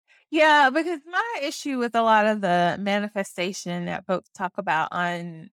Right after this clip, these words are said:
social media is that they act like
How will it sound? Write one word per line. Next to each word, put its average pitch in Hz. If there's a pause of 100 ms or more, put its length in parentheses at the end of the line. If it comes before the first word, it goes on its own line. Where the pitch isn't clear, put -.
(140)
social 190
media 180 (420)
is 208 (560)
that 214
they 240
act 240
like 196